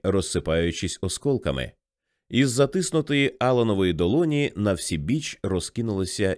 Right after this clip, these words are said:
яскраві промені блакитного, червоного, зеленого, помаранчевого, фіолетового. Якусь мить здавалося, ніби в нього на кулаку балансує дрібна вибухова зірка.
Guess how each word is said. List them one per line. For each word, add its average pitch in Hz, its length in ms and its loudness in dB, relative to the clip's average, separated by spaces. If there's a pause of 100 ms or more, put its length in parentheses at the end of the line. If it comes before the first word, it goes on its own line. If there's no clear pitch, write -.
яскраві 87 640 -4
промені 80 420 -2
блакитного, 71 840 -2 (380)
червоного, 120 760 0
зеленого, 139 580 2
помаранчевого, 104 960 0
фіолетового. 78 920 -2 (680)
Якусь 180 400 2
мить 160 240 2
здавалося, 123 580 2
ніби 127 280 2
в 92 60 0
нього 117 300 2
на 101 100 2
кулаку 87 480 0
балансує 107 580 0
дрібна 92 460 -2
вибухова 82 540 -2
зірка. 73 480 -2